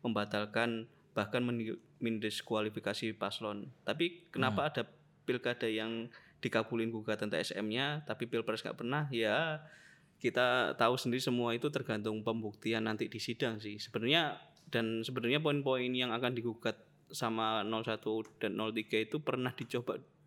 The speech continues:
Speaker 1: waktu Prabowo ketika dua ribu sembilan belas berpasangan dengan Sandiaga Uno menggugat hasil Pilpres dua ribu sembilan belas ke M K, tapi akhirnya ditolak karena waktu itu dianggap argumen kecurangan T S M itu lebih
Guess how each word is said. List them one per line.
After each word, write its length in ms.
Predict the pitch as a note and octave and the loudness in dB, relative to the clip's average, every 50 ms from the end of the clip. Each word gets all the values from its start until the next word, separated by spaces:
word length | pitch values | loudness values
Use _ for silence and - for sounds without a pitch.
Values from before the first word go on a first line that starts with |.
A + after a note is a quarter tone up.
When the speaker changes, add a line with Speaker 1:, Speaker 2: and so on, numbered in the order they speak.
| _ _ | _ _
Speaker 1:
waktu 400 | - - A#2 - - - B2+ A#2 - - - _ - | -2 -2 -2 -2 -2 -6 -6 -6 -6 -10 -18 _ -2
Prabowo 720 | - A#2+ A#2 - - A#2 G#2+ G#2+ G#2+ A#2+ C3+ C#3+ D3 - - - - - - | 2 2 2 2 2 2 4 4 6 4 4 2 0 -8 -16 -20 -20 -18 -6
ketika 640 | - C#3 B2 A#2 A2 - A2+ G#2+ G#2+ A2 A2 A2 G#2+ | 0 0 0 0 0 0 2 2 2 2 2 0 0
dua 160 | - A#2+ A2 | 0 -2 0
ribu 160 | G#2+ A2+ G#2+ A2+ | 0 -2 -4 -4
sembilan 240 | - A#2 A2+ A2+ | -4 -4 -4 -2
belas 160 | A2 A2+ B2 B2+ - | 0 0 0 0 0
berpasangan 480 | - A2 G#2+ G#2 G#2+ - A2+ A2+ A2 A2 | -2 0 0 0 0 0 0 -2 -2 -2
dengan 240 | G#2+ G#2+ G#2+ A2 A2 | -2 -2 -2 -2 -2
Sandiaga 400 | - A2 A2 A2 A2 A2 - F#2+ | -2 -2 0 -2 -2 -2 -2 -2
Uno 400 | F#2 G#2+ A2 B2 C3+ D3 D3+ - - - - - - - - - - | -2 0 2 2 0 0 -2 -8 -18 -20 -20 -20 -20 -20 -18 -8 -4
menggugat 400 | C3 B2 A#2 A2+ A2+ - B2+ A2 | -2 0 0 0 2 2 2 4
hasil 320 | A2+ A2+ - - A#2 A2+ A2+ | 2 0 2 2 2 2 2
Pilpres 800 | - A2+ A2 - - B2 B2 C3 C3 - - - - - - - - _ - | 0 -2 -2 0 2 4 4 4 2 0 -4 -4 -6 -6 -10 -12 -12 _ -2
dua 160 | B2+ A#2 A2 | 0 0 2
ribu 160 | G#2+ A2 A2+ | 0 -2 -4
sembilan 320 | A2 - A#2 A2+ A2 G#2+ G#2+ G#2+ | -4 -2 -2 -2 0 0 0 0
belas 160 | A#2 A#2+ - | -2 -2 -2
ke 80 | - - | -2 -2
M 160 | G#2+ G#2+ G#2 | -2 -2 -4
K, 240 | G#2 - G2+ G#2 G#2 | -2 -2 -2 0 0
tapi 320 | - G2+ - D3+ D3 B2+ | 0 0 2 4 4 4
akhirnya 320 | A2 A2+ A#2 - D3+ D3 C3+ | 4 4 2 0 0 0 0
ditolak 560 | A#2 - B2 C3 C#3 B2 A2+ - - - - | 0 2 2 2 4 4 2 0 -2 -6 -6
karena 320 | - G2 G2+ G#2+ B2 C3 | -2 -2 0 2 2 2
waktu 320 | B2 A2+ A2+ - - A2+ A#2+ | 2 0 0 -2 -4 -4 -2
itu 160 | - C#3 B2+ | -2 -2 0
dianggap 400 | - G#2+ G#2 G#2+ G#2+ G#2 G#2 G#2 - - - _ _ _ - - | 0 0 0 0 -2 -2 -4 -4 -8 -20 -20 _ _ _ -4 -4
argumen 560 | A#2 A2 - - A2+ G#2 G#2 G#2+ G#2+ G#2+ G#2 | -4 -4 -2 -4 -2 -2 0 0 -2 -4 -4
kecurangan 640 | G#2+ G#2 - A2 G#2+ G#2+ G#2 G#2+ G#2+ G#2+ G#2+ G#2+ G#2+ | -6 -6 -4 -2 -2 -2 -2 -2 -2 -4 -4 -4 -2
T 80 | G#2 - | -2 0
S 240 | F2 A2 - - | 0 -2 -4 -4
M 160 | G2+ G#2+ G#2 G#2+ | -4 -4 -4 -4
itu 160 | G#2 G#2+ C#3+ | -4 -4 -4
lebih 400 | C3+ B2+ - - - B2 B2 | -4 -4 -4 -4 -6 -6 -6